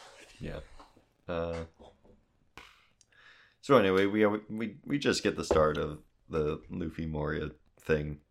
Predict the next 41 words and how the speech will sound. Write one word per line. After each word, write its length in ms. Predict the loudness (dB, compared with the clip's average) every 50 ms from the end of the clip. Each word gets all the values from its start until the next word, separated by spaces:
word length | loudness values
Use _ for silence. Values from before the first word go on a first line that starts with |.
| _ _ -2
I 80 | -2 0
do 220 | 2 2 2 4
like 360 | 4 4 4 4 2 -4 -4
that 340 | 0 0 0 0 0 -4 -6 _ -10
Luffy 300 | -8 -8 -6 -6 -6 -6
jumps 320 | -2 -2 -2 -2 -2 -6
into 160 | -6 -6 -6
the 100 | -6 -8
pit 340 | -6 -2 0 0 0 -2 -4 -10
and 180 | -14 -14 -14 -16 -14
kicks 260 | -10 -8 -8 -8 -6
him 100 | -6 -6
in 100 | -6 -6
the 60 | -6 -8
butt, 420 | -8 -6 -4 -4 -4 -4 -6 _ _ _ _ -14
'cause 160 | -12 -10 -6 -4
that's 240 | -4 -6 -6 -8
just, 380 | -8 -6 -6 -6 -8 -10 -10 -10 -10 -12 -12 -20 _ _ _ -20 _
<laughs> 460 | _ -20 _ _ _ _ _ _ -12
I 40 | -8 -6
mean, 180 | -4 -2 0
it's 180 | 0 0 2 4
unexpected 760 | 4 4 4 2 2 4 4 4 4 4 4 0 0 0 0
for 420 | -2 0 0 0 0 -2 -4 -6 -8
Moria. 640 | -2 0 2 4 4 4 4 4 4 4 2 0 -4 -12 -14 -18 _ _ _ -10
Obviously, 760 | -6 -4 -2 0 0 -2 -2 0 0 0 2 0 0 -2 -6 -8 -6
this 180 | -6 -6 -4 -4
is 140 | -6 -4
something 580 | -2 -2 -2 0 0 0 0 -2 -6 -8 -10 -10 -10
new 380 | -8 -6 -4 -2 0 0 0 2
that 100 | 0 0 0
he 80 | 0 -4
hasn't 500 | -2 0 -2 -2 -2 -4 -8 -8 -8 -12 _ _
encountered 640 | -12 -10 -8 -8 -4 -2 0 0 0 -2 -4 -4 -4 -6
before. 500 | -8 -6 -4 -4 -2 -2 -4 -6 -8 _ _ _ _
He 80 | -8 -4
doesn't 360 | -4 -4 -4 -4 -10 -12 -12 _ _ -10
know 220 | -6 -4 -4 -2
how 140 | 0 0 0
to 100 | 0 -2
handle 540 | -2 -2 -4 -4 -2 -4 -4 -6 -6 -10